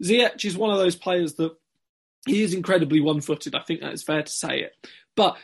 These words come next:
the ability in that one foot makes him such a threat and such a weapon that so often teams are now trying to go two, three players on him. And I think what Chelsea need to do more is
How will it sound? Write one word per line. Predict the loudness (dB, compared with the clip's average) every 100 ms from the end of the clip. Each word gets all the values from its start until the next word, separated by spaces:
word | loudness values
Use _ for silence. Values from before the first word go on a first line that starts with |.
| -4
the | 0 2
ability | 6 6 6 2 2
in | 2
that | 0 -2
one | -2 -2
foot | -2 -4 -2
makes | -4 -4
him | -6
such | -2 -2 -2
a |
threat | -6 -2 2 4 2 -2
and | -2
such | -2 -2
a | 0
weapon | 0 -4 -10 -16 -18 _ 2
that | 2 2 _ _
so | -2 4 4
often | 4 -2 -4
teams | -2 -2 0
are | 0
now | 0 0
trying | 0 0 0
to | 0
go | 2 2 0 _
two, | 0 2 4 0 -6
three | -8 0 2 2
players | 0 2 2 0
on | -2 -4
him. | -10 -18 -20 -20 -20 _
And | 2 2 2 -6 _ _ 0
I | 6 6
think | 4 -2
what | -4 0
Chelsea | 2 2 0
need | -2 -2
to | -4
do | 0
more | 4 4 2 -6 -14 _ _ _ _ _ 6
is | 8 8 4 -8